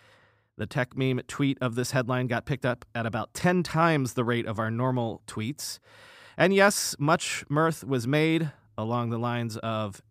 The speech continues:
at Luke is Amazing's tweet, which said, quote, "No!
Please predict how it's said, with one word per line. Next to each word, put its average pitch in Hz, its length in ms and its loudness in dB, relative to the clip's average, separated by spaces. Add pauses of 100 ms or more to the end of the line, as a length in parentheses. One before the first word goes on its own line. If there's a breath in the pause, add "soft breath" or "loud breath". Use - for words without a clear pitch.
at 131 200 0
Luke 135 280 2
is 120 100 2
Amazing's 139 640 2 (100)
tweet, 147 400 -2 (140)
which 117 220 -6
said, 120 300 -2
quote, 131 360 0 (460 soft breath)
"No! 208 800 10